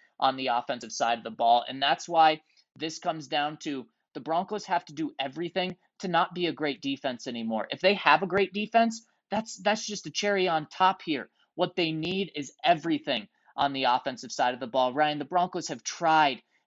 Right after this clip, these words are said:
to stay in the A F C West by slowing down Patrick Mahomes, slowing down Justin Herbert, slowing down Derek Carr. It has not worked. Ryan, we came into this game saying how bad the Las Vegas Raiders were, e-, e-, e-, especially at this point in time.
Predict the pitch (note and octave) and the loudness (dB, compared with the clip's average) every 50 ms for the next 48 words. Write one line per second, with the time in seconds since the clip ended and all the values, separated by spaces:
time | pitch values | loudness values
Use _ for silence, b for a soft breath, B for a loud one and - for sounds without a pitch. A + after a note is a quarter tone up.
0 | _ - F#3 E3 D3+ C#3 A#2 - - - - - - F3 F3 F#3 F3+ F3 E3 D3+ | _ -4 -2 0 0 -2 -4 -8 -12 -12 -10 -6 -4 -2 -2 -2 -4 -6 -8 -6
1 | - D3 D3 D3 D3 - - - D#3 C#3 C3 C#3 C3+ C3+ - - C3+ B2+ - - | -4 -2 -2 -2 -2 -4 -6 -8 -6 -2 0 0 0 0 -2 -8 -8 -8 -8 -10
2 | - D3 C#3 C3 C3+ C3 B2 A2+ A#2 A#2 A2+ A2+ - A2+ G#2+ G#2 - A2+ - - | -6 -6 -6 -6 -6 -6 -2 0 0 0 0 -2 -2 -2 -2 -2 -4 -10 -16 -14
3 | A2+ A2 A#2 A2 G#2 G#2+ A2+ - - - D#3 D#3 D3 D3+ D#3 D3+ C#3 C#3 C3 B2 | -10 -8 -8 -8 -8 -10 -12 -12 -8 -4 0 0 0 0 0 0 2 2 2 2
4 | B2 B2 A2 B2 A#2 - - - A#2 A2+ A#2 A2 - A2+ G#2+ - - - - - | 2 -2 -4 -4 -4 -6 -8 -14 -10 -8 -8 -8 -6 -8 -10 -6 -4 -4 -2 2
5 | D3+ D3+ D3+ D#3 D#3 D3+ C#3+ B2+ C3+ B2+ B2 B2 B2 A2+ B2 A#2 A#2 A2+ A2+ - | 4 6 6 6 4 0 4 4 4 4 4 2 0 0 0 0 0 0 -2 0
6 | - C3 A#2+ A2+ G#2+ G2 - _ _ _ _ _ _ - D3+ D#3 D#3 D#3 - _ | 4 6 8 8 6 4 0 _ _ _ _ _ _ 0 2 2 2 2 0 _
7 | _ _ _ - D#3+ D3 C#3+ C#3+ C#3+ C#3+ C#3 B2+ - _ - C3 C3+ C3+ C#3 C#3 | _ _ _ -2 2 4 4 6 4 2 0 -2 -10 _ -14 -6 -2 0 2 2
8 | C3+ - - A#2+ A#2 B2+ D#3+ D#3+ C3+ A#2 - - C#3 D#3+ G#3 A3+ A3+ G3 E3+ F3+ | 0 -2 -6 -14 -6 -2 -2 -2 -2 -4 -10 -12 -6 -2 0 0 0 -2 -4 -8
9 | A#3+ A3+ - C4 A#3 A#3+ A#3 A#3 G#3 G#3+ A3+ A3+ - A#3 A3+ A3+ A3 A#3+ A3+ A3 | -10 -8 -8 -8 -6 -6 -8 -8 -8 -8 -8 -8 -6 -6 -6 -4 -2 -4 -4 -4
10 | - - - A#3 B3+ G3+ - - _ _ - A3 G#3+ A#3 A#3 A3+ G3+ D#3+ - - | -4 -6 -2 0 0 0 0 -4 _ _ -4 -2 0 2 2 4 2 2 0 -4
11 | b b b b b b G3 F#3 F#3+ F3 F3 E3+ - D3+ E3 E3+ D#3+ D#3 E3 D3+ | b b b b b b -4 2 2 2 2 2 -2 -6 -6 -6 -4 -4 -6 -8
12 | - D3+ D3+ C#3+ D3 B2+ C3+ A#2+ G#2+ A2+ B2+ B2 A#2 G#2+ G2+ b b b b b | -6 -4 -4 -4 -4 -4 -6 -10 -10 -8 -4 -4 -2 -4 -4 b b b b b
13 | D3 D3 D3 C3+ D3 D#3 - - D3 C#3+ - - C#3+ - - - G#3+ F#3 F3 - | 2 2 4 4 2 0 0 -2 -4 -4 -6 -8 -8 -8 -4 0 0 0 0 0
14 | - F3+ F3 D#3 C3+ D#3+ D#3 - - - D#3+ D3+ C3+ - C#3 C3 - - D3 C3 | -2 -2 -2 -2 -2 -4 -6 -6 -6 -4 -2 -2 -2 -4 -8 -14 -6 -2 0 0
15 | A#2+ G#2+ | 0 -2